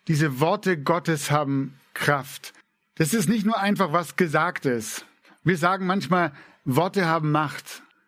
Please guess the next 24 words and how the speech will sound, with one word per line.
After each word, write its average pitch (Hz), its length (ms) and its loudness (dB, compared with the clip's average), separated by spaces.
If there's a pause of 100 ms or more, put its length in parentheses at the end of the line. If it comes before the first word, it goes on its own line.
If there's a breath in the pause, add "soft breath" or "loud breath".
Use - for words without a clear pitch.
(160)
Ich - 120 -4
glaube 180 240 2
ja, 190 280 2
weil 135 140 0
wenn 151 140 0
wir 147 220 0 (260)
etwas 147 420 -2
aussprechen 170 600 0
jemand 156 340 0
anderem 170 280 2
gegenüber, 147 500 0
dann 139 160 0
macht 156 260 -2
es 143 140 -2
was 143 180 -2
mit 123 140 0
dem 131 100 -2
anderen. 120 460 -2 (560 loud breath)
Gottes 190 320 0
Worte 170 200 2
sind 160 200 0
noch 156 160 0
viel 175 180 0
größer. 143 640 -2